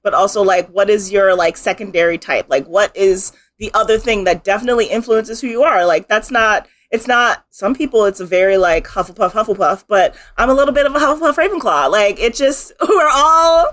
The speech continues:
we all contain multitudes. And I like that this process allows us to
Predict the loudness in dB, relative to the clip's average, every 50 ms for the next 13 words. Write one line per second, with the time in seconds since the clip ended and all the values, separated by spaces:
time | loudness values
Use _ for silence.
0 | -6 -12 -14 -16 -16 -20 -18 _ -2 0 2 2 2 2 2 0 0 0 0 2
1 | 2 0 0 0 -4 -4 0 2 2 2 2 -2 -4 -2 0 2 2 2 2 0
2 | 0 -2 -2 -2 -2 0 2 0 0 0 -2 -4 -4 -4 0 0 0 0 0 -2
3 | -2 -4 -4 -8 _ _ _ _ _ _ _ _ _ -2 0 0 0 0 0 2
4 | 2 2 2 0 0 -4 -4 -2 -2 0 0 0 0 0 0 -2 -2 -2 -4 -6
5 | -10 -10 -10 -10 -12 -14